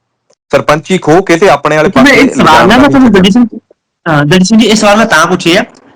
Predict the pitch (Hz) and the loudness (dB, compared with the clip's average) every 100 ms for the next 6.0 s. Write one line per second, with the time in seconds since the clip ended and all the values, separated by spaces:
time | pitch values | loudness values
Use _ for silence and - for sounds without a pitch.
0 | _ 185 202 175 175 202 214 220 185 180 | _ -4 -2 0 0 0 -2 0 0 0
1 | 196 208 214 214 - 175 196 160 156 170 | 0 -2 -4 -4 -2 -2 0 0 0 0
2 | 208 220 208 202 202 202 156 156 190 208 | -2 -2 -2 -2 -2 -2 0 0 0 -2
3 | 185 175 175 185 247 - - _ 220 214 | -2 0 0 0 -2 -10 -20 _ -4 -2
4 | 226 - 226 220 196 151 165 214 190 208 | 0 -2 -2 -2 0 0 0 2 0 -2
5 | - 156 170 185 196 190 160 143 170 | -4 -4 -2 -2 -4 -2 -2 -2 -2